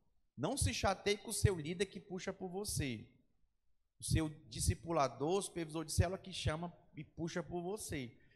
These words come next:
Felizes são aqueles, Anderson, né? Que tem pessoas que puxam por você. "Irmão, vem orar na sala de oração. Irmão, não falta o culto, não. Irmão, você tem que tá comigo lá."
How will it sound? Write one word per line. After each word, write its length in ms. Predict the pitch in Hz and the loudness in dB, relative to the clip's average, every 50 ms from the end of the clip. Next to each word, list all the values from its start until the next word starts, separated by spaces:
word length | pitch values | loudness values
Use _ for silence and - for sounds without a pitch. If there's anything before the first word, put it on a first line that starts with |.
| _ _ | _ _
Felizes 800 | - - 185 180 170 156 175 240 302 311 - 277 240 - - - | -4 2 4 4 4 4 4 2 2 2 2 0 4 4 4 4
são 200 | - 202 190 180 | 4 2 2 0
aqueles, 680 | 165 160 - - 170 190 214 226 208 175 147 123 - | -2 -2 -4 -4 -2 -2 -2 -2 -4 -6 -6 -4 -2
Anderson, 600 | 135 131 127 120 110 110 107 98 - - 98 - - - _ _ _ _ _ _ _ _ _ _ _ _ _ _ _ _ _ _ _ _ _ _ - | 0 0 0 0 0 -2 -4 -4 -6 -8 -10 -12 -14 -16 _ _ _ _ _ _ _ _ _ _ _ _ _ _ _ _ _ _ _ _ _ _ -8
né? 380 | - 113 127 147 175 285 214 - - _ _ _ _ _ _ _ _ _ _ _ | -2 0 0 0 0 -2 -8 -12 -20 _ _ _ _ _ _ _ _ _ _ _
Que 120 | - - | -8 -6
tem 240 | - - 160 170 196 | -4 0 0 -2 0
pessoas 520 | 185 - 180 160 131 - - 185 185 175 | 2 2 2 2 2 0 0 0 0 -2
que 140 | - - 190 | -2 -4 -8
puxam 360 | - - - 196 220 - 220 | -10 -8 -8 -6 -6 -6 -8
por 200 | 196 - 214 208 | -10 -10 -10 -10
você. 140 | 196 185 - | -8 -10 -8
"Irmão, 420 | 156 156 165 175 196 214 226 214 170 | -8 -6 -6 -4 -4 -4 -4 -6 -6
vem 220 | 147 185 196 202 | -6 -8 -8 -6
orar 260 | 220 214 196 202 208 | -6 -6 -4 -6 -6
na 120 | 208 214 202 | -6 -6 -8
sala 320 | - - 202 202 202 202 | -8 -8 -8 -6 -6 -6
de 80 | 196 214 | -6 -6
oração. 800 | 208 202 202 202 202 - - 180 180 185 202 214 220 202 190 - _ _ _ _ _ _ _ _ _ - | -6 -6 -6 -8 -10 -12 -10 -8 -6 -6 -4 -4 -4 -6 -8 -10 _ _ _ _ _ _ _ _ _ -6
Irmão, 440 | 170 180 175 165 165 190 226 247 | -4 -4 -2 -2 -2 -2 -2 -2
não 160 | 226 240 247 - | -4 -4 -6 -6
falta 360 | - - 226 247 240 240 240 | -2 -2 -2 -2 -2 -6 -10
o 40 | 214 | -12
culto, 400 | - - 226 233 - - 247 254 | -10 -10 -12 -12 -10 -8 -8 -6
não. 420 | 233 208 185 180 185 214 226 240 | -4 -2 -2 -2 -2 -2 -4 -4
Irmão, 300 | 233 220 202 196 226 247 | -4 -4 -4 -4 -4 -4
você 160 | - - 233 | -4 -4 -6
tem 180 | 226 - 233 233 | -6 -6 -10 -10
que 120 | 233 - | -10 -8
tá 140 | - 233 247 | -6 -6 -6
comigo 560 | - - 233 240 220 214 220 247 214 233 247 233 | -6 -6 -8 -6 -6 -4 -6 -6 -6 -6 -6 -4
lá." 540 | 202 180 180 190 208 226 233 214 175 - | -4 -2 -2 0 0 0 0 0 -2 -4